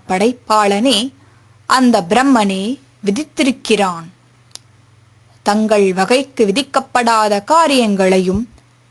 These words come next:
ஆபத்து காலங்களில் மக்கள் செய்யலாம் என்பதையே இது உறுதிப்படுத்துகிறது.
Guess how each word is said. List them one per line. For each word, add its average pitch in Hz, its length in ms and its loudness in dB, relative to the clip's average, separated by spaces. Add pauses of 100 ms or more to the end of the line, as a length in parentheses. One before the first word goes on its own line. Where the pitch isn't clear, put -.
ஆபத்து 226 600 0
காலங்களில் 294 800 2 (420)
மக்கள் 240 640 0
செய்யலாம் 240 800 0 (260)
என்பதையே 208 880 0
இது 214 380 -2 (400)
உறுதிப்படுத்துகிறது. 226 1120 0